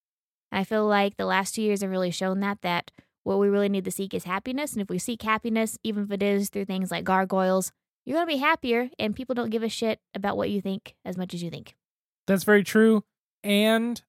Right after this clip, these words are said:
Speaker 2: I think that, uh, in modern times, having these niche little things or having things that you enjoy,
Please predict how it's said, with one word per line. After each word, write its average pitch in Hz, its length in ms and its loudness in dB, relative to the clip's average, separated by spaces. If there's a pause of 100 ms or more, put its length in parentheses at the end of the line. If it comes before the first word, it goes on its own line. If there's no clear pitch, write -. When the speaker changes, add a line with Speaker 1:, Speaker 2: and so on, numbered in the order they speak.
Speaker 2:
I 185 120 2
think 190 340 0
that, 170 320 2 (180)
uh, 160 400 0
in 185 140 4
modern 185 300 6
times, 185 520 0 (460)
having 180 360 2
these 196 380 0
niche 196 260 -2
little 202 220 4
things 208 340 0
or 165 80 0
having 170 320 2
things 190 360 0
that 175 120 -2
you 185 360 4 (400)
enjoy, 185 840 4